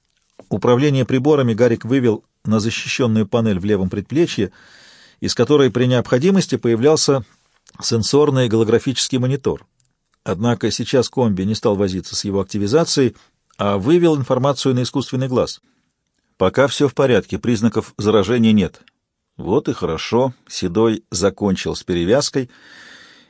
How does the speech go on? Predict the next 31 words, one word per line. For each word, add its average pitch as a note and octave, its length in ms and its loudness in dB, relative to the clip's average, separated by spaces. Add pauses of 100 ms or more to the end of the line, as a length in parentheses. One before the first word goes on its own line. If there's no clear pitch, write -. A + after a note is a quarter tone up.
и G#2+ 100 0
прищурился B2+ 640 2
на B2+ 140 4
багги. E2+ 460 0 (260)
"Мы G2+ 260 0
крепко C#3+ 540 -2
попали C#3+ 380 0
на C#3 120 0
время". C3 380 -2 (760)
"Не A2+ 480 -2
очень F#2+ 280 -2
крепко", — D#3+ 580 0
не A2+ 140 2
стал G2+ 280 2
врать F#2+ 300 0
разведчик. F#2+ 640 -4 (1000)
"Через C#3 300 4
Рагульские D#3 500 2
утесы C#3+ 360 2
проезда C3+ 400 2
нет. A2+ 300 -2 (100)
Нам G#2 200 2
все - 160 0
равно A#2+ 240 2
пришлось A2 360 0
бы G2 100 2
оставить G2+ 380 0
машину G2+ 460 -2
километров G2 520 -2
через G2 280 -4
восемь". E2 340 -6